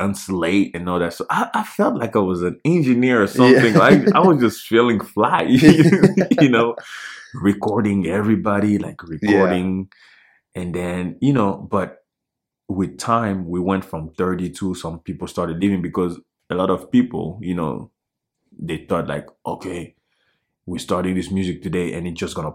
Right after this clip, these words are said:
Speaker 1: pay off today." You know, it
Speaker 2: Mm-hmm.
Speaker 1: was just, that's why they thought. They thought, like, "Okay, you just make song and then you start making money."
Speaker 2: And
Speaker 1: I
Speaker 2: that's
Speaker 1: mean,
Speaker 2: it.
Speaker 1: that's not how it is. You
Speaker 2: Right,
Speaker 1: know,
Speaker 2: right,
Speaker 1: we
Speaker 2: right.
Speaker 1: all know that's not how it is. Like,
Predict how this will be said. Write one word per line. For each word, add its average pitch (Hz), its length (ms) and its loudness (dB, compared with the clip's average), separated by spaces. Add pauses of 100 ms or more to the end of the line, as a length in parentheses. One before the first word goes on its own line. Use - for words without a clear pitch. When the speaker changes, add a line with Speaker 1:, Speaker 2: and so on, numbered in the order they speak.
Speaker 1:
pay 87 240 -6
off 73 200 -10
today." - 280 -16 (220)
You - 140 -6
know, - 100 -2
it 101 120 -4
Speaker 2:
Mm-hmm. 95 100 -4
Speaker 1:
was 87 180 -4
just, - 380 -8
that's - 240 -8
why 80 120 -2
they 76 200 -10
thought. 73 220 -6
They 78 80 -6
thought, 76 260 -6
like, 73 200 -8
"Okay, 78 240 -8
you 80 120 -6
just 78 260 -8
make 80 180 -10
song 82 340 -6
and 76 80 -10
then 73 240 -10
you 80 100 -10
start 80 280 -6
making 78 280 -10
money." 82 320 -6
Speaker 2:
And - 120 -6
Speaker 1:
I - 20 -4 (120)
Speaker 2:
that's 87 140 -4
Speaker 1:
mean, 95 120 0
Speaker 2:
it. 92 40 -2
Speaker 1:
that's - 240 -8
not 78 160 -6
how 78 160 -4
it 87 140 -2
is. 101 260 2
You 90 60 0
Speaker 2:
Right, 98 160 4
Speaker 1:
know, 85 80 -4
Speaker 2:
right, 92 200 -2
Speaker 1:
we 95 80 -4
Speaker 2:
right. 90 100 -2
Speaker 1:
all 90 200 -2
know 87 240 -4
that's 73 280 -14
not 80 100 -8
how 73 100 -8
it - 140 -8
is. 87 400 -4
Like, 69 260 -8